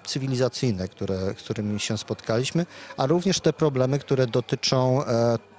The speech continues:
okresu post-, postpandemicznego, czyli w momencie, gdy, kiedy wyszliśmy z pandemii, e, których mamy, których mamy, e, do, e, sytuacje, w których nasze społeczeństwo, no, wymaga pewnego wzmocnienia,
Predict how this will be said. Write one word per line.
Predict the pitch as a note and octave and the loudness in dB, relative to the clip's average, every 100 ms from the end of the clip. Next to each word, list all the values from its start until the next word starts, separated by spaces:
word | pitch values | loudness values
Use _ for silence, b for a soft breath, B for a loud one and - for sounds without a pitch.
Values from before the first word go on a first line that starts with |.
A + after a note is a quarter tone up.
| D3+ D3+ - | -10 -8 -4
okresu | C3 - C3 C3+ | -4 0 0 0
post-, | - C3+ - | 0 -2 -2
postpandemicznego, | - C3+ - B2+ A#2 A2+ A2+ - A2 F#2+ F2+ | -6 -4 -4 -2 0 0 0 0 -2 -2 -4
czyli | - A2 | -4 -4
w | G#2+ | -2
momencie, | A#2+ C3 C#3 - | -2 0 -2 -4
gdy, | A2+ - A#2 A2 | -6 -2 -2 -2
kiedy | - G#2 G2+ | -4 -6 -4
wyszliśmy | B2+ B2 - A2 A2 | -2 -2 -4 -2 -2
z | - | -2
pandemii, | A2+ G2 G#2 B2 D3 B B B B B - | -4 -2 -2 0 -2 B B B B B -4
e, | A2 | -4
których | G#2+ - B2 B2+ | -2 -2 -2 0
mamy, | B2+ C3 B2+ A#2+ A#2 A2+ - | 0 0 2 2 4 2 -2
których | A2 - A2+ A2+ | -6 -2 -2 0
mamy, | A#2+ A#2 A2+ G#2+ G#2+ G2+ G2+ G2 - G2 F#2+ F#2 | 0 0 2 2 2 2 2 0 -4 -4 -2 -4
e, | |
do, | F#2+ A2 - A2 G#2 | -4 -6 -4 -4 -2
e, | |
sytuacje, | - A#2 B2 A#2 - | -4 -6 -4 -4 -4
w | |
których | - A2 G#2+ | -6 -2 0
nasze | A#2 - | 0 -2
społeczeństwo, | - - G#2+ - A#2+ G#2+ - G#2 G2 | -4 -2 -2 0 -2 -2 -4 -4 -2
no, | A2 | -2
wymaga | A2+ D3 C#3+ G#2 F2+ | -2 -2 -2 -4 -6
pewnego | - F#2 F#2+ F2 F#2 F2 E2+ | -6 -8 -8 -8 -8 -8 -10
wzmocnienia, | - - G#2+ - - F#2+ F#2 E2+ | -10 -8 -8 -8 -8 -6 -6 -8